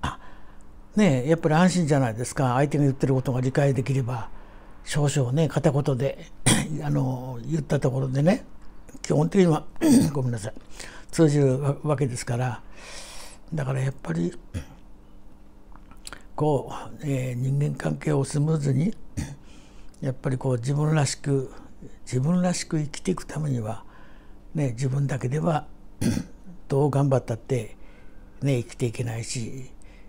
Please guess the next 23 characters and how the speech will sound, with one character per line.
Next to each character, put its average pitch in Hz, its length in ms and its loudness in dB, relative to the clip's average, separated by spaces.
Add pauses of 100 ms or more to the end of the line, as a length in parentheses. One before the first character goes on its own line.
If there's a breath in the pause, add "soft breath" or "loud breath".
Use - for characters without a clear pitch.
(180)
え 113 880 -8
ー、 - 40 -6
や 127 60 -6
っ - 80 -12
ぱ - 80 -4
り 123 120 -2
い 123 40 -2
ろ 135 100 -2
ん 139 100 0
な 131 60 -2
人 147 220 -2
の 147 120 -2
ね、 170 180 2
サ - 160 0
ポ 143 200 0
ー - 40 -2
ト 143 160 2
を 160 460 2 (440 loud breath)
受 135 160 -6
け 143 60 2
な 175 120 4
が 185 100 4
ら、 151 320 0